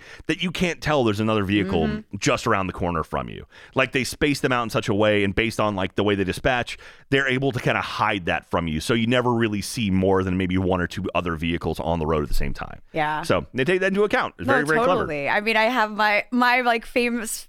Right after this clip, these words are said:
Speaker 2: famous, uh, my most memorable experience is I did, in fact, get to see, um,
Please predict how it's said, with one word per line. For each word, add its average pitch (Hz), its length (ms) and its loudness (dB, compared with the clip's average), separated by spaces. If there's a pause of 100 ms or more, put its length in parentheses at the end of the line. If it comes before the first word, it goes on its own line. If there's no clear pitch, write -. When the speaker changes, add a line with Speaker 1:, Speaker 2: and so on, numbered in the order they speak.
(140)
Speaker 2:
famous, 165 460 -2
uh, 165 240 2
my 185 120 0
most 202 260 -2
memorable 196 460 0
experience - 260 -6 (360)
is 165 140 -4 (260)
I 196 120 2
did, 202 240 2
in 190 140 -2
fact, 165 340 -2
get - 240 -4
to 185 180 -6
see, 175 500 -2
um, 151 500 0